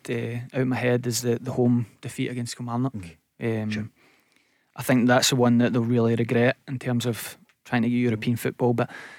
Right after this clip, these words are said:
Speaker 1: a huge step for them as a club, first time top
Speaker 2: Mm.
Speaker 1: six, and hopefully they can kick on again next season.
Speaker 2: And for Rangers, what's gonna happen? Are they gonna win?
Speaker 1: I've gone for one one, probably a bit of bias to St Mirren and, and their home record, how good they are, how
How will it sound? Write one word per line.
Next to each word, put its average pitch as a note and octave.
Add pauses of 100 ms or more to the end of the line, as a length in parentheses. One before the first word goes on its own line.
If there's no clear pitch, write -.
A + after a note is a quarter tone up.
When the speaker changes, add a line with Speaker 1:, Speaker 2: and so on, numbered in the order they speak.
(160)
Speaker 1:
a D#3
huge F3
step E3
for D3+
them C#3+
as A#2+
a A#2
club, C3+
first -
time B2+
top C3
Speaker 2:
Mm. C3
Speaker 1:
six, -
and A#2+
hopefully C3
they A#2+
can B2
kick B2+
on C3
again C3
next C3+
season. C3+ (180)
Speaker 2:
And A2
for A2+
Rangers, C#3+
what's C#3
gonna C3
happen? C#3+
Are B2+
they B2
gonna C3
win? D#3+ (800)
Speaker 1:
I've D#3+
gone E3+
for C#3+
one C3+
one, B2 (260)
probably A#2+
a -
bit A#2
of A#2+
bias A#2+
to -
St -
Mirren B2
and, A#2
and A#2
their G#2+
home B2
record, B2
how A#2
good A#2
they B2+
are, B2+
how A#2+